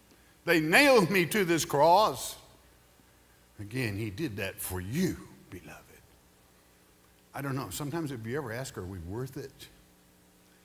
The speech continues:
Have we disappointed him? Do we let him down? I'm gonna give you the answer. We are not going to let him down. I, you know what?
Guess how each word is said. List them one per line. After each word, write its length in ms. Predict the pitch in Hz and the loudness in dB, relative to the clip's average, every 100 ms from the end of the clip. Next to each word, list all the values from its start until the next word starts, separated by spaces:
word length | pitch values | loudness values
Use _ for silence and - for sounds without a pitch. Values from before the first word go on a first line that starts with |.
| - | -18
Have 120 | 101 | -14
we 100 | 95 | -12
disappointed 720 | 107 131 - 87 139 131 107 90 | -10 -10 -10 -6 -4 -4 -6 -6
him? 520 | 113 101 85 78 - - - _ _ _ _ _ - - - - - _ - | -6 -6 -8 -14 -20 -20 -20 _ _ _ _ _ -20 -20 -20 -20 -20 _ -10
Do 120 | 127 | -6
we 160 | 123 123 | -2 0
let 180 | 139 | 0
him 320 | 135 135 104 110 | 0 -4 -4 -4
down? 540 | 131 123 95 85 - - _ _ _ _ - | -4 -4 -6 -12 -20 -20 _ _ _ _ -8
I'm 120 | 113 160 | -4 -2
gonna 140 | 139 | -4
give 240 | 107 151 | -4 -8
you 120 | 131 107 | -8 -10
the 200 | 101 113 | -8 -6
answer. 460 | 139 139 104 92 85 | -6 -6 -8 -8 -8
We 260 | 110 147 135 | -6 -4 -4
are 300 | 110 107 101 | -4 -2 -4
not 400 | 131 156 - 107 | -4 -6 -6 -8
going 340 | 117 113 92 | -6 -6 -8
to 140 | - 110 | -10 -6
let 240 | 117 123 | -4 -4
him 240 | 120 101 | -6 -8
down. 380 | 98 120 120 85 - - _ _ _ _ _ _ _ _ _ _ _ _ - | -6 -8 -8 -14 -18 -20 _ _ _ _ _ _ _ _ _ _ _ _ -2
I, 200 | 143 - - | -2 -2 -6
you 120 | 135 | -4
know 100 | 165 | -2
what? 320 | 156 170 170 | -2 -4 -4